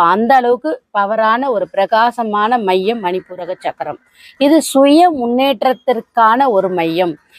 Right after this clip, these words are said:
இந்த மையம் நல்லா இயங்கும் போது நமக்கு வீரம், தன்னம்பிக்கை,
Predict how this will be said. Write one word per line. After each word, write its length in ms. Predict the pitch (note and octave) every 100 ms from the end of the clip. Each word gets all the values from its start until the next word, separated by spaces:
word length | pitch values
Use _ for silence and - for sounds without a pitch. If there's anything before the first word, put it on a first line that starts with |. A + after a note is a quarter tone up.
| -
இந்த 180 | A#3+ A#3 G#3+
மையம் 420 | G#3 A#3 D#4 C#4
நல்லா 340 | G3 G#3 A#3 C4
இயங்கும் 480 | G#3+ A3+ B3+ B3 G#3
போது 160 | G#3 A3
நமக்கு 340 | G3 F#3+ E3 F3
வீரம், 480 | G3 B3 B3+ G#3 G3+ G3+
தன்னம்பிக்கை, 840 | G#3 G#3 B3 C#4 A#3+ G3+ - G3